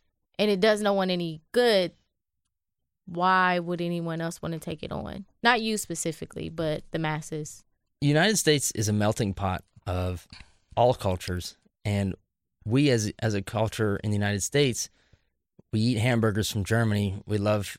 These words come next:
Speaker 2: you know, Chinese food. You know, we s-, we speak, we like their, uh, like, <laughs> have you ever met these weeaboos who go around, like,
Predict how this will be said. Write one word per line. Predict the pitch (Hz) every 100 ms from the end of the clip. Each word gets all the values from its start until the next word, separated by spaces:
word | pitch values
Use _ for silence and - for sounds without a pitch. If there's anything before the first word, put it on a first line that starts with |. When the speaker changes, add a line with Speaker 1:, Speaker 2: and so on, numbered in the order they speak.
| -
Speaker 2:
you | 101
know, | 101
Chinese | 95 113 110 117 -
food. | - 101 98 - _ _ _ _
You | 104
know, | 101 104 101
we | - 110
s-, | - -
we | 113
speak, | - - 123 - _ -
we | 123
like | 110 113 -
their, | 113 110 110 107
uh, | - 104 104 101 101 - _ _ _ _ _ -
like, | 113 107 _
<laughs> | -
have | - -
you | 139 -
ever | 143
met | 131 131 127
these | 123
weeaboos | 123 139 131 139 139
who | - 123
go | 123
around, | 123 123 123
like, | 120 113